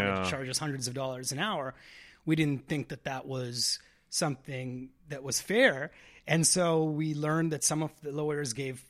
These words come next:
Speaker 2: one-hour free consultations, and we ultimately cycled through nine different lawyers to get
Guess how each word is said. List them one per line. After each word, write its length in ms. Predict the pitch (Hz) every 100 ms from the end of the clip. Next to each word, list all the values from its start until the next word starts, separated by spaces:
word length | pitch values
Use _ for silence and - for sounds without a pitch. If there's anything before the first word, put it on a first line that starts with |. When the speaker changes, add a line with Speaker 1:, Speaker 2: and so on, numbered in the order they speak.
| -
Speaker 2:
one-hour 440 | 156 147 139 135
free 220 | 127 147 139
consultations, 840 | 139 135 139 127 208 233 143 127
and 140 | 135 135
we 140 | 131
ultimately 640 | 135 185 175 147 143 139 131 - - _
cycled 540 | - - 165 165 151 120
through 200 | 151 151
nine 460 | 127 127 156 156
different 340 | 131 151 - 131
lawyers 440 | 147 226 156 135
to 80 | 143
get 180 | 135